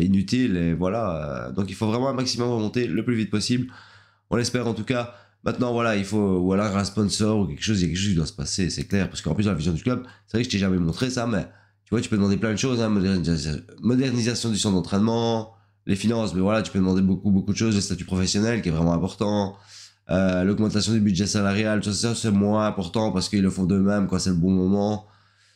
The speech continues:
Euh, bah voilà, ils sont contents là, là on en aura plus, euh, c'est super. Euh, donc, euh, voilà, ça c'est quand tu veux plus de staff, le stade, mais ça, c'est inutile de demander un nouveau stade, le réseau, voilà, ça c'est aussi important, les clubs affiliés, tu vois, la Louvière, ils ont pas d'affiliation,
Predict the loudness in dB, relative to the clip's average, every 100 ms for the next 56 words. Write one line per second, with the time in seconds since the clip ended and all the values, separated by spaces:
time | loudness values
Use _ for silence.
0 | _ -6 0 2 2 2 2 2 0 0
1 | 0 -2 -2 -2 0 -2 -2 -2 0 2
2 | 2 2 -2 -2 -4 -4 -6 -8 -12 -20
3 | _ -10 -6 -4 -2 -4 -6 -20 -20 _
4 | -4 0 2 2 2 2 0 0 0 2
5 | 2 0 0 -2 -4 -2 0 0 2 0
6 | 0 0 -2 0 -2 -8 _ _ _ -4
7 | -2 -2 0 0 0 0 0 0 2 2
8 | 2 2 2 2 2 2 0 -2 0 0
9 | 0 0 0 0 0 2 2 0 -2 -2
10 | -2 -2 -4 -2 -2 0 -2 0 -2 0
11 | 0 2 0 -2 -2 0 0 0 0 2
12 | 2 0 -2 -2 -2 -2 -4 -6 -6 -4
13 | -4